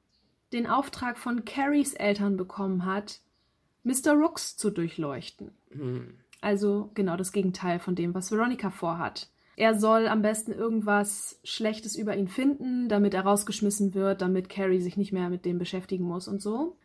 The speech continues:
Speaker 1: Carrie behauptet halt, dass sie eine Beziehung mit ihm hatte und ja, dass da eben Machtverhältnisse ausgenutzt wurden. Carrie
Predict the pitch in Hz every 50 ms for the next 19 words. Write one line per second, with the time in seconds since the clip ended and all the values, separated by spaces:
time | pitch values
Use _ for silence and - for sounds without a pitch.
0 | _ _ - 226 226 226 220 196 208 185 196 196 - - 196 190 175 180 180 180
1 | 180 - 180 180 180 - - 196 185 185 180 175 180 - - - 180 180 185 185
2 | 185 180 175 180 185 - 202 202 - - - 247 254 247 240 233 220 220 220 -
3 | 214 208 202 202 - 208 202 202 - - 202 196 190 190 190 190 196 190 - -
4 | 180 175 175 175 180 180 180 - - - - _ _ _ _ _ - 165 165 180
5 | 175 - 202 - - 185 185 185 180 180 180 185 - - - - _ - 202 208
6 | 208 - - - 208 202 196 190 - 196 190 185 - - 196 185 185 185 180 185
7 | 185 202 - - _ _ _ _ _ _ _ _ _ _ - 208 202 196 196 -
8 | 202 185 185 180 185 - - - - - 208 - - 208 220 - - 214 202 -
9 | _ _ _ - - 247 254 269 277 277 277 277 277 277